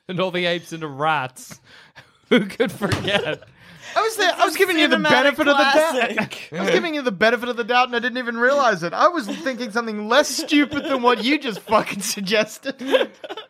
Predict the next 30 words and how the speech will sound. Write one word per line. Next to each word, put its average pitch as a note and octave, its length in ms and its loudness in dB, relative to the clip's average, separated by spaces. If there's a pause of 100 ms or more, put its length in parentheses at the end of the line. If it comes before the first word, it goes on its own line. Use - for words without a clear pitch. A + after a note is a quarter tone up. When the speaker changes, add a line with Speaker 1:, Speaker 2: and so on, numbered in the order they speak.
(560)
Speaker 1:
<sighs> - 20 -14 (960)
Let's F4+ 220 -4
talk D#4+ 220 0
about A3+ 300 0
how F#3+ 440 2
Hocus F#3 420 -4
Pocus D#3+ 500 -6
was B2+ 220 -8
received. - 640 -10 (580)
Speaker 3:
Was A4 140 -2
it - 420 -4
received G4 380 -2
well? D4 420 0 (120)
Speaker 1:
Um, D4+ 480 6
it D4+ 160 -4
came G#4 240 0
out, F#4 260 4
it C#4 240 -4
had C4 280 2
mixed F4+ 360 -2
to D#4+ 100 -2
negative C#4 560 0
reviews. G#3 760 -4
Speaker 3:
Hmm, B3+ 120 -10
that's C#4+ 240 -2
crazy F#4 280 0
because D4+ 240 -6
it G4 100 -6
has G4+ 100 -4
become D#4 760 -6